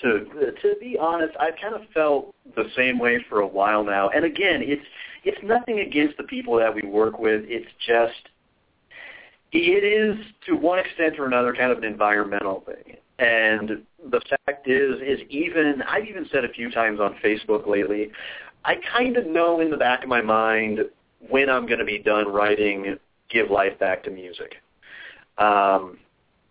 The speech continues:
and I think when that's done, that's probably gonna be the sunset on my days as a written contributor there.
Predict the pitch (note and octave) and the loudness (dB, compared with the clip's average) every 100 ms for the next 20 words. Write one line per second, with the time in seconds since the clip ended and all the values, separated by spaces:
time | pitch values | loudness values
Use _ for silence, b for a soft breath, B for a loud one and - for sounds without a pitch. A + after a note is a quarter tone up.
0 | _ _ _ _ _ _ C#3 C3 B2+ - | _ _ _ _ _ _ 2 4 2 0
1 | - D#3 D#3 C3 A2 G#2 A2+ C#3 - - | 0 0 0 -2 -2 2 2 2 -2 0
2 | C#3 C3+ C#3 C3+ - B2+ B2 - - - | 2 2 2 -2 -4 0 0 -2 -6 0
3 | A#2+ C3 C#3 C3 B2+ B2 B2 B2 A2+ A2 | 2 2 0 -2 -2 -4 -4 -4 -2 -4
4 | A2+ A2 A2 G#2+ G#2+ - - F#3 A#2+ G#2+ | -6 -4 0 2 0 -2 -16 -6 -2 -2
5 | - B2 A2+ A2 A#2+ G#2+ G#2 G#2 G#2 G2+ | 0 0 0 0 0 0 0 0 2 0
6 | G2+ G2 G2 G2 F#2 G2 G#2 G2+ C3+ A#2+ | -2 -2 -2 -2 -4 -8 -14 -4 -4 -2
7 | F#2 E2+ E2 - | -6 -8 -8 -12